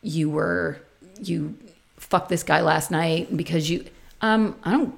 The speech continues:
give a shit if I had a gangbang last night. That doesn't mean, that doesn't give you the right to put your hands on me today. I didn't, by the way. I, that's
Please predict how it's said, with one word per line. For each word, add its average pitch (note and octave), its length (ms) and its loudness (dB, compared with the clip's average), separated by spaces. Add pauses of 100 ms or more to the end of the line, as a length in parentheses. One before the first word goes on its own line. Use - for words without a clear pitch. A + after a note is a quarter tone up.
(140)
give C#3 160 -2
a D3 40 -2
shit F3+ 480 0
if E3+ 260 -6
I F3 120 -2
had F#3+ 200 0
a F#3 60 -2
gangbang E3+ 580 2
last C#3 320 0
night. C#3 220 0
That G3+ 120 2
doesn't - 280 -2
mean, F3+ 480 0
that G#3 300 0
doesn't G#3+ 200 4
give F#3 200 4
you F#3 260 6
the F3 100 6
right D3+ 400 6 (240)
to - 80 -4
put D4 200 2
your C4 120 8
hands C#4 260 8
on A#3 120 6
me A3 100 6
today. A3 420 6
I D#3+ 80 2
didn't, C#3 520 2
by C3+ 100 2
the B2 100 2
way. A#2 240 0
I, C3 100 0 (160)
that's - 280 -14